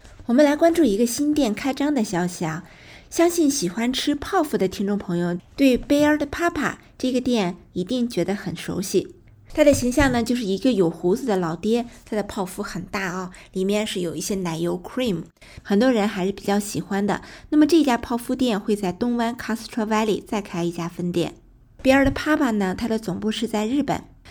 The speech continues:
那么这次如果在湾区再开一家店的话呢，在整个湾区它就有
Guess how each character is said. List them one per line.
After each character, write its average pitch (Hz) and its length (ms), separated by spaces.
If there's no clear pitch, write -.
那 240 80
么 247 80
这 247 180
次 240 160
如 208 140
果 185 140
在 196 160
湾 208 200
区 214 200
再 220 180
开 196 220
一 - 20
家 185 180
店 220 240
的 185 80
话 185 220
呢， 175 200
在 190 160
整 180 160
个 185 80
湾 202 180
区 214 200
它 220 120
就 185 180
有 170 260